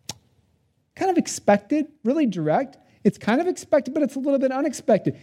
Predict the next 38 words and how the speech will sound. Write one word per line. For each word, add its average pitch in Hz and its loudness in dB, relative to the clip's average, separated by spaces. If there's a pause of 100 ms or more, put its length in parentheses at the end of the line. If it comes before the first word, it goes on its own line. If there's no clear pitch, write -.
If 240 0
you 254 0
think 294 -2
about 247 0
what 247 0
Jesus 240 -2
just 240 -2
said 262 0
in 254 0
this 220 -2
parable, 226 -2 (300)
he 262 0
was 262 0
talking 226 0 (200)
about 214 0
what? 247 0
He 190 0
was 208 -2
talking 208 0
about, 180 0 (300)
um, 160 2
sheep. 277 -2 (160)
He 202 0
was 190 -2
talking 202 0
about 180 2 (380)
shepherds. 247 0
He 220 0
was 208 0
talking 220 -2
about 185 2
their 190 0
relationship. 247 0
And 247 -2
then 220 2
he 208 0
came 240 -2
back, 254 -2